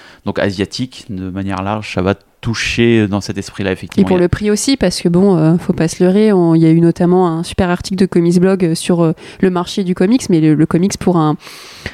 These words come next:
Speaker 2: un jeune dans, qui est typiquement un lecteur de manga, c'est cher.
Speaker 1: Il y a effectivement ça. Après, effectivement, les, tes confrères, euh, de First Print, euh, en parlent assez souvent, euh,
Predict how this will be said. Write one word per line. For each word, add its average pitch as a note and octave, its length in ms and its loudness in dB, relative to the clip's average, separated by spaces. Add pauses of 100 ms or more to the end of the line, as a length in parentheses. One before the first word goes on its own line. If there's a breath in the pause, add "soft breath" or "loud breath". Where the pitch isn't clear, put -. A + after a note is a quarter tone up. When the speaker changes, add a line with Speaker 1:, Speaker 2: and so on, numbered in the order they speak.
(100 loud breath)
Speaker 2:
un F3 140 2
jeune G3+ 380 0
dans, E3+ 340 2
qui F#3+ 200 -4
est F3+ 40 -4
typiquement G3 380 -2
un G3 40 2
lecteur F#3 240 0
de E3+ 60 0
manga, F#3+ 260 0
c'est E3+ 160 -2
cher. A#3 340 -2
Speaker 1:
Il G#2+ 80 0
y A#2 80 4
a A#2 40 4
effectivement C3 520 -2
ça. D#3+ 220 -4
Après, C3 380 0
effectivement, A2+ 540 -2
les, F2+ 560 -2 (260)
tes A2 100 -6
confrères, A2 640 -4
euh, F2 440 -8 (180)
de G2 140 -8
First - 280 -8
Print, B2+ 340 -4
euh, F2+ 340 0
en F2+ 160 -6
parlent F#2 200 -4
assez F#2+ 200 -4
souvent, A2+ 540 -2
euh, F2+ 340 -6